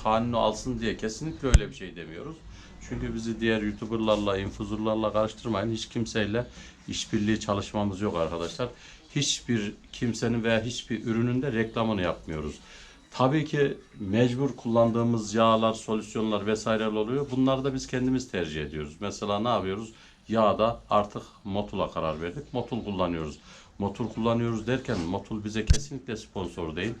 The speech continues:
Kesinlikle bir kuruş bize bir artısı yok yani. Normal sizde neyse bizde de o. Sadece orijinal olduğu için ve düzen tuttuğu için onu kullanıyoruz. Yoksa şimdi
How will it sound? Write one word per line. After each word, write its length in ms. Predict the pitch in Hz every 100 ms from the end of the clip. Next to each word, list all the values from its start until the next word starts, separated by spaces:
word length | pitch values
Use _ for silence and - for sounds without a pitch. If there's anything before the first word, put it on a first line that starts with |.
| - - -
Kesinlikle 580 | 117 107 131 - 113 90
bir 140 | 127
kuruş 340 | 104 113 113 -
bize 260 | 107 101 101
bir 160 | 104 101 - - - - -
artısı 460 | 98 104 - -
yok 240 | 113 113 -
yani. 300 | 76 78 92
Normal 300 | 107 90 -
sizde 560 | - 107 92 90 95
neyse 360 | 117 104 - 117
bizde 260 | 110 113
de 40 | 98
o. 80 | 82
Sadece 520 | - 139 98 87 135
orijinal 520 | - 113 110 110 113
olduğu 280 | 104 101 107
için 320 | 92 - 143 139 - - - -
ve 220 | 135 143 - 127
düzen 260 | 107 117 135
tuttuğu 340 | - 127 -
için 220 | 123 - 104
onu 200 | 90 78
kullanıyoruz. 520 | 82 80 80 78 85
Yoksa 420 | 107 107 110 90 - - -
şimdi 320 | - 107 104